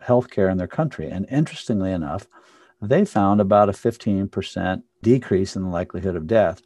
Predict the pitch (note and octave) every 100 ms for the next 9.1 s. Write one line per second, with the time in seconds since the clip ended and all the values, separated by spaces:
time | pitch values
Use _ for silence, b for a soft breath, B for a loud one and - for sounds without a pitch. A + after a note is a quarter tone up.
0 | - - G#2+ A2 G2 - F#2 F#2+ - A#2+
1 | - G2+ F#2 - G2 G#2+ C3 F#2+ G2 G2+
2 | C3 F3 E3 - A2+ G2+ G2 G2+ G2 G#2+
3 | B2+ - F#2+ F2+ G#2+ G#2 C3+ A#2 - F3
4 | A#3 G3 - - - F#3+ B2+ - G2 F#2
5 | F2+ F#2+ - - B2 - F#2 F2+ F#2+ A2
6 | F2+ - F#2+ F2 - F#2 - _ A#2 A2+
7 | - D#3 F3+ - E2+ F#2 - B B G#2+
8 | G2+ F3+ A3 C3 - - _ b b -
9 | A#2+